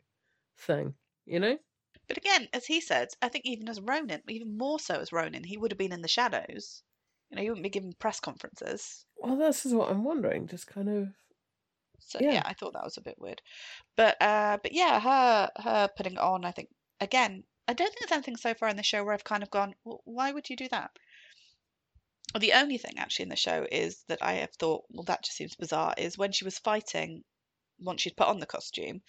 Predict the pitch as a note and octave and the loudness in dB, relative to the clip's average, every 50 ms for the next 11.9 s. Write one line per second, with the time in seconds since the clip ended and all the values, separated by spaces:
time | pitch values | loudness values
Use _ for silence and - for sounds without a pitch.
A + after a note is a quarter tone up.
0 | - - G3+ F#3 E3 B2 - F#3+ F#3 - - - E3 F3+ E3+ E3 E3+ E3+ - - | -4 0 2 2 2 2 2 -2 -2 -2 -8 -6 -2 -2 0 0 0 0 2 2
1 | D3+ D#3+ D#3+ D#3 D#3+ D#3 D#3 D#3+ D#3+ - - F3 F#3+ G#3 G#3+ G3+ F#3+ - - - | 4 4 4 2 0 -4 -10 -12 -12 -14 -4 2 2 2 2 2 0 -4 -4 -4
2 | - - - - - - - - - _ _ _ _ _ _ _ _ - G3 F#3+ | -8 -10 -10 -12 -12 -10 -12 -12 -14 _ _ _ _ _ _ _ _ -6 -6 -4
3 | G3 G3+ G3+ A3 A3 G#3+ A3+ - G#3+ G3+ G3 F3+ - F#3 F#3 F3 - - - - | -4 0 2 2 2 2 2 -2 -2 0 0 2 4 4 4 4 0 -6 -12 -12
4 | - _ _ _ _ _ E4+ E4+ - B4+ B4+ - C5 - - _ _ _ _ _ | -14 _ _ _ _ _ 12 12 12 12 12 12 8 8 4 _ _ _ _ _
5 | _ _ _ _ _ _ _ _ - - - - - D4 C#4 A#3+ - F#3 E3 E3 | _ _ _ _ _ _ _ _ -20 -20 -16 -8 -4 -2 0 6 8 8 10 10
6 | G3+ G#3+ G#3 - - A3+ A3+ A#3+ - - C4 A#3+ A#3 A#3 A#3 - - B3 A#3 - | 8 8 6 8 10 10 10 10 4 -4 -6 -4 -2 -4 -4 -2 -2 -2 0 0
7 | A3 A#3 - A#3 A3+ C4 D4 - - F4 D#4 D#4 - A#3 E4+ - - G4+ F#4 - | -2 0 2 2 2 2 2 2 -2 0 0 -2 -2 -2 -4 0 0 0 0 2
8 | F#4+ F#4+ G4+ F#4+ E4 D4 C#4 - - - C#4 B3+ - B3+ C4+ F4 F#4+ F#4 - - | 2 4 4 2 0 -2 -4 -4 -4 -6 -6 -6 -2 -2 -2 -2 -4 -6 -8 -8
9 | - - - - - - - - - - - - - - - - - - - F4+ | -8 -8 -8 -12 -14 -18 -14 -12 -12 -12 -12 -14 -16 -16 -18 -20 -18 -12 -6 -4
10 | D4+ A3+ - G3+ C4 A#3+ A3 A3+ G#3+ - - - - - F#3+ F#3+ F#3+ - - - | -4 -2 4 6 6 8 6 6 4 4 2 0 4 4 4 4 4 0 0 -2
11 | D#3+ D#3 - _ - _ - _ _ _ _ _ C#3+ C3 C3 C#3 D3 - | -2 -2 -4 _ -20 _ -20 _ _ _ _ _ -4 -4 -2 2 8 8